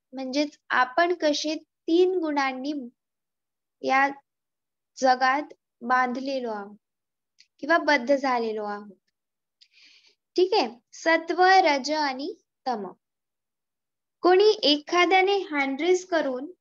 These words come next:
हँड रेज करून, ठीक आहे, chat मध्ये नाही, एखाद्याने किंवा ज्यांना येत असेल किंवा सगळ्यांनाच येतं मला माहिती आहे, हँड रेज करून सांगा बरं तिघी गुण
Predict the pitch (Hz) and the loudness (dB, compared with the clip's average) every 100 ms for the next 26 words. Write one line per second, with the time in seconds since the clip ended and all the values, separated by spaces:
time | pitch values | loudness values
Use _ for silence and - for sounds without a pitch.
0 | _ _ _ _ _ _ _ - 277 277 | _ _ _ _ _ _ _ -6 -2 -2
1 | 311 320 - 240 233 233 311 330 233 302 | -2 -6 -4 -6 -6 -6 -2 -2 -2 0
2 | 294 302 330 320 302 262 220 190 _ _ | 0 0 -2 -2 -2 -6 -10 -16 _ _
3 | _ _ _ _ _ _ _ - 311 349 | _ _ _ _ _ _ _ -2 0 0
4 | - 349 339 330 330 359 427 - - 302 | -2 0 2 0 0 -2 -4 -10 -10 -4
5 | 294 311 - - 240 285 277 285 359 359 | -2 -2 -4 -10 -8 -4 -4 -4 -4 -4
6 | 339 339 311 302 226 208 262 _ _ _ | -6 -8 -10 -8 -8 -8 -10 _ _ _
7 | _ - 262 285 302 277 311 320 349 330 | _ -14 -4 0 0 2 0 2 0 2
8 | 285 269 262 262 262 269 247 240 233 220 | 0 0 -2 -2 -2 -2 -6 -8 -14 -14
9 | 285 _ _ _ - _ - 294 302 302 | -16 _ _ _ -20 _ 0 2 2 4
10 | 415 427 403 381 381 415 480 _ _ _ | 2 2 0 0 0 -4 -8 _ _ _
11 | _ _ - 311 285 294 330 339 294 294 | _ _ -2 0 2 2 0 0 -2 -4
12 | 294 294 233 302 269 269 | -4 -8 -4 -6 -4 -8